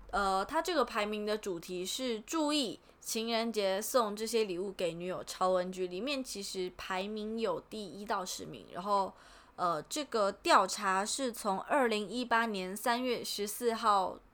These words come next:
到二零二零年三月十三号这段期间所做的调查。那我们就是讲里面的前五名就好。那先从第五名讲起，第五名是面膜跟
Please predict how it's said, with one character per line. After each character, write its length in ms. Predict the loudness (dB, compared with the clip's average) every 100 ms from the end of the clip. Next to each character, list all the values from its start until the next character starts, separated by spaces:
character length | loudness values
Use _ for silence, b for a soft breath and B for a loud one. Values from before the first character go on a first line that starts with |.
| -20 0
到 240 | 4 4 4
二 200 | 4 4
零 160 | 4
二 120 | 2
零 180 | 2 -2
年 240 | -4 -6 -4
三 260 | -2 0
月 280 | 0 2 0
十 180 | -2 -4
三 260 | -2 -4
号 240 | 2 2 2
这 200 | -2 -2
段 180 | -2 -6
期 140 | -6
间 180 | -6 -4
所 160 | -4
做 180 | -4 -4
的 120 | -4
调 260 | -4 -2 -2
查。 320 | -6 -12 -14 -16 B B B B B
那 480 | -2 2 4 4 4
我 100 | 2
们 320 | 0 0 -2
就 140 | -2 -2
是 320 | 0 0 0
讲 220 | 0 -2
里 100 | 0
面 240 | -2 -2 0
的 360 | 2 2 0 -4 _ _ -6
前 240 | 0 2
五 100 | 2
名 220 | 0 -6
就 160 | -4 -4
好。 240 | -4 -8 -12 -20 -20 -20 -20 -20 -20 -20 -8
那 160 | -2 -2
先 200 | -2 -2
从 240 | 0 0
第 180 | 2 2
五 180 | 4 2
名 240 | 0 -4
讲 280 | 0 -2 -2
起， 280 | -4 -6 -8 -16 B B B B -10 2
第 180 | 4
五 200 | 4 2
名 440 | 0 -2 -2 -6 -6
是 420 | -4 -2 -2 -2
面 280 | 2 4 4
膜 440 | 2 -2 -6 -6 2
跟 380 | 4 4 -2